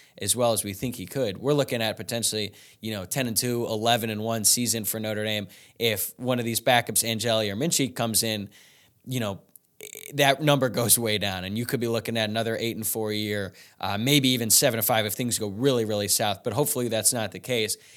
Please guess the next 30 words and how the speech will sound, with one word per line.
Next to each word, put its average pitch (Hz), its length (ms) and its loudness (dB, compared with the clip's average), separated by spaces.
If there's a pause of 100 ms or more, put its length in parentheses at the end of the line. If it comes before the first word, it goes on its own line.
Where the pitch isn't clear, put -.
(160)
And 120 140 0
I 113 80 4
felt - 260 2
like 123 180 2
if 110 200 -4
Buckner 135 340 4
were 120 160 0
to 113 60 0
stick - 280 0
around 113 520 0 (240)
and 117 100 0
if 107 80 -4
Hartman 127 320 2
were 139 140 4
to 131 80 2
get 117 160 2
hurt, 139 260 2 (400)
I 127 80 4
felt 143 200 4
like, 151 180 4
honestly, 143 340 4
Notre 135 240 4
Dame, 139 360 0
maybe 139 300 4
they 147 140 6
would 147 140 2
lose 147 280 4
one 143 160 2
more 135 200 0
game 139 420 0